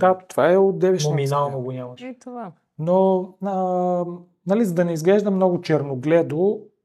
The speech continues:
Speaker 1: а, за мен нещата трябва да бъдат прости.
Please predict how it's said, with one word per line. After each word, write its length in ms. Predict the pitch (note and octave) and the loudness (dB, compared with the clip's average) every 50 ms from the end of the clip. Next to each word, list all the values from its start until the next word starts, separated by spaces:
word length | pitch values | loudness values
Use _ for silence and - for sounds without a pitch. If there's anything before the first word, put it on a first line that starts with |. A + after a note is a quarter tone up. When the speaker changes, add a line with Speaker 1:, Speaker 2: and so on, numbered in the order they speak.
| _ _ _ _ _ _ _ _ _ _ _ _ _ _ _ | _ _ _ _ _ _ _ _ _ _ _ _ _ _ _
Speaker 1:
а, 540 | - D#3+ E3+ E3+ E3 E3 E3 D#3+ D#3+ D#3+ D#3 E3+ D#3+ - - _ - | -16 -14 -12 -10 -10 -10 -10 -10 -10 -12 -12 -14 -16 -20 -20 _ -14
за 220 | D3 B2+ C3 D#3+ | -10 -8 -6 -4
мен 460 | D#3+ E3 F#3 G3+ G#3 G#3 G3+ G3+ - - - - _ _ _ _ _ _ _ _ _ _ _ _ - | -2 0 0 0 0 0 -2 -6 -8 -12 -20 -20 _ _ _ _ _ _ _ _ _ _ _ _ -14
нещата 420 | C3+ B2+ - - G3 F#3+ F#3+ - - | -14 -12 -6 -2 -2 -2 -4 -4 -6
трябва 240 | - D#3 D#3+ E3 | -2 -2 -2 -2
да 100 | C#3 A#2+ | -2 -6
бъдат 460 | A#2+ A2+ C#3+ E3 E3+ E3 E3 E3 - _ | -6 -6 -4 -4 -4 -4 -6 -10 -16 _
прости. 640 | - B2 A2+ A#2+ B2+ - - - - - - - _ | -12 -10 -8 -8 -8 -8 -8 -12 -12 -20 -20 -20 _